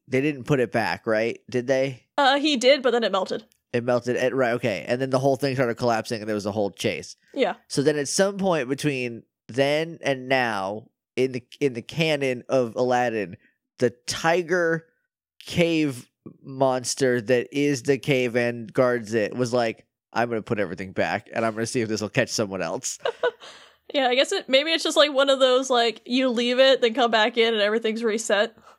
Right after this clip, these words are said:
Speaker 1: Okay.
Speaker 2: Like, it's its own video game level.
Speaker 1: Yeah. <laughs> You just gotta, you just gotta walk out and come back in.
Speaker 2: Yeah, it's like, "What am I gonna do? Sit in here and do nothing?"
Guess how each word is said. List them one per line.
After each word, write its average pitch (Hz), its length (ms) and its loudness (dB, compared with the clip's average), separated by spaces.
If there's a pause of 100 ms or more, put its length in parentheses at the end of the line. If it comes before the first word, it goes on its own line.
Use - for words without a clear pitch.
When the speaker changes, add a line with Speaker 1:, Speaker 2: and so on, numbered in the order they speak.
(240)
Speaker 1:
Okay. 120 480 0 (480)
Speaker 2:
Like, 240 180 2
it's 240 220 4
its 226 120 -4
own 240 200 4
video 226 340 2
game 240 220 0
level. 247 440 0 (200)
Speaker 1:
Yeah. 156 320 2 (320)
<laughs> 196 100 0
You 202 60 -8
just 180 220 -8
gotta, 156 180 4
you 160 120 0
just 143 120 0
gotta 143 140 2
walk 123 280 0
out 120 160 2
and 117 80 -16
come 123 140 0
back 110 240 0
in. 107 240 -2 (120)
Speaker 2:
Yeah, 220 140 0
it's - 80 -4
like, 240 140 2
"What 262 100 4
am 277 60 0
I 277 80 0
gonna 294 140 2
do? 254 200 2
Sit 233 220 2
in 247 80 -2
here 262 160 2
and 233 100 0
do 240 120 0
nothing?" 240 440 0